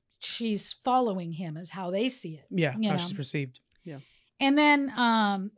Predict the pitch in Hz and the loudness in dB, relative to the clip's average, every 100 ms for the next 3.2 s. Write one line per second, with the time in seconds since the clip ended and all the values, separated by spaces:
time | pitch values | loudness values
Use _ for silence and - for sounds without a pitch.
0 | _ - 254 240 - 320 254 214 208 202 | _ -2 2 2 2 4 6 8 6 4
1 | 208 - 269 247 220 - 208 - 214 180 | -2 -6 -2 0 2 0 -2 2 4 4
2 | 175 196 185 185 185 156 143 _ _ - | 2 0 0 -4 -8 -16 -20 _ _ -10
3 | 143 | -8